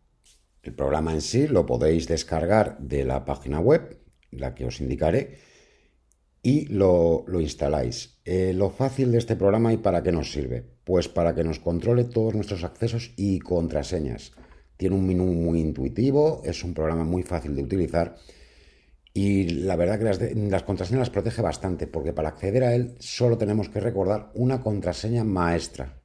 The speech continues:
que es la que nos abrirá esa caja fuerte donde tenemos las doscientas contraseñas que queramos meterle ahí,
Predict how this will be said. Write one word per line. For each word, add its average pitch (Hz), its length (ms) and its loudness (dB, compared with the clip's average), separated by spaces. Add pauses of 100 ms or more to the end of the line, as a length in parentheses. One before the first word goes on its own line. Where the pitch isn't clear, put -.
que 98 100 0
es 113 120 -2
la 90 280 0
que 82 120 0
nos 78 320 -6
abrirá 87 460 -2
esa 71 260 -6
caja 82 340 -6
fuerte 107 560 -2 (520)
donde 90 280 0
tenemos 98 640 0
las 80 520 -4 (240)
doscientas 87 800 -4
contraseñas 92 540 -4
que - 100 -12
queramos 78 320 -4
meterle 73 320 -4
ahí, 120 280 0